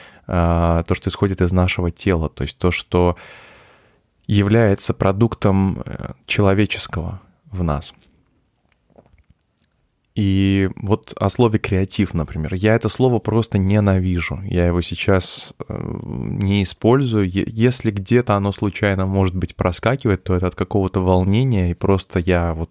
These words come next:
ну, как заполнить, бла-бла-бла-бла. То есть я могу как-то это сказать, но потом, если я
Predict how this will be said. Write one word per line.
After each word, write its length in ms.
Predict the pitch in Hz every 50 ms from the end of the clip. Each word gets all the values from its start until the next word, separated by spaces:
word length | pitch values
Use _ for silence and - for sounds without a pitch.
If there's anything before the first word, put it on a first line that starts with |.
| _ -
ну, 200 | 104 - 101 87
как 180 | - 87 78
заполнить, 560 | - 98 95 - - 110 113 117 107 95 87
бла-бла-бла-бла. 840 | 87 85 92 90 87 92 90 85 85 87 85 85 80 80 87 90 - _ - - - - - - - - - - - - - - - - - _ -
То 80 | -
есть 180 | 90 82 - -
я 100 | 90 90
могу 600 | 87 87 87 85 87 82 82 82 85 82 82 - - -
как-то 280 | - - 87 - - 90
это 140 | 90 - -
сказать, 440 | - - - 92 90 110 127 - -
но 80 | 98
потом, 280 | - 95 92 - 98 98
если 240 | 95 90 - - 92
я 280 | 90 90 90 87 85